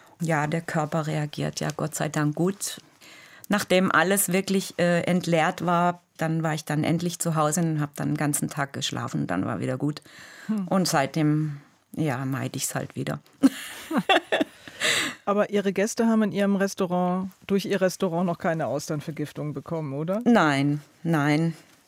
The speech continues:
Speaker 2: Na, dann ist ja gut.
Speaker 1: Nein. <laughs>
Speaker 2: Frau Steiner, Sie tragen einen sehr schönen, wie ich finde, aber in Deutschland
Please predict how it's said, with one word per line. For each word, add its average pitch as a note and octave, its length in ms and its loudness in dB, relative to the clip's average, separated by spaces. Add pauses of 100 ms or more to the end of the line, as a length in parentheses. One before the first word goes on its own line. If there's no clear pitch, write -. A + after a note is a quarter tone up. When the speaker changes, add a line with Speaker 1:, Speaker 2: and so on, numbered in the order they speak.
Speaker 2:
Na, D#3+ 160 -4
dann D#3 220 -8
ist D#3 160 -8
ja E3+ 100 -4
gut. D#3+ 380 -8
Speaker 1:
Nein. D3+ 400 -2
<laughs> - 60 2 (680)
Speaker 2:
Frau G#3+ 100 0
Steiner, A#3+ 300 4
Sie A3 140 0
tragen B3 400 0
einen G#3 640 2
sehr F#3 260 0
schönen, B3 440 2
wie B3+ 120 0
ich - 160 -6
finde, D4 440 2
aber G3 200 0
in F#3+ 160 0
Deutschland F3 720 -2